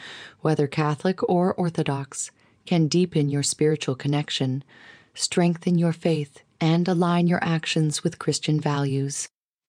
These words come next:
Embrace the rich traditions, rituals, and teachings of your Christian heritage as you navigate your spiritual journey. Thank you for joining us in this exploration of daily practices, and we'll see you in the next episode.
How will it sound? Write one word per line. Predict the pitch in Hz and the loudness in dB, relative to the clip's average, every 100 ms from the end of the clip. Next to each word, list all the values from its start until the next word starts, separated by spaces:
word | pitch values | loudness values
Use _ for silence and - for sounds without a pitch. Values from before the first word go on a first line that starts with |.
| _ | _
Embrace | 190 175 180 196 214 - | 2 4 4 2 2 -2
the | - 160 | 0 2
rich | 147 180 - - | 2 0 -2 -2
traditions, | 214 190 170 175 160 160 - - _ _ | 0 2 2 0 0 -2 -8 -14 _ _
rituals, | - 156 160 165 156 160 - - - - | 0 0 0 -2 -2 -2 -8 -16 -20 -2
and | 175 160 | 0 2
teachings | 202 208 - 160 139 | 0 2 2 2 2
of | 151 | 2
your | 151 | 0
Christian | 143 - 180 - 185 | -2 -4 -2 0 2
heritage | 175 160 151 - 147 143 - - - - | 2 2 0 0 -2 -2 -10 -12 -18 -4
as | 175 165 | 0 4
you | |
navigate | 175 165 170 180 170 170 | 4 4 2 2 0 0
your | 160 | 0
spiritual | - - 156 156 180 | -2 0 0 0 -2
journey. | 160 156 147 139 139 _ - - - _ - | 0 0 0 -2 -6 _ -20 -20 -20 _ 0
Thank | 202 190 | 2 2
you | 175 | 0
for | 160 160 | 0 0
joining | 160 160 160 147 | 2 2 2 2
us | 147 - 151 | 0 -2 0
in | 147 | 0
this | 143 | 0
exploration | - 151 - 156 143 147 - 151 | -2 -4 0 0 2 2 0 -2
of | 131 | 0
daily | 143 139 151 | 0 2 0
practices, | - 139 131 135 - 135 139 - - - - - | -2 -4 -2 -2 0 -2 -2 -8 -14 -16 -18 -2
and | 156 151 | 0 2
we'll | 143 147 | 2 0
see | - - | 0 0
you | 170 185 208 277 | 2 2 0 -2
in | 180 170 | 0 2
the | |
next | 151 147 - 156 | 2 0 -2 -4
episode. | 143 147 - 135 131 | -4 -4 -2 -2 -4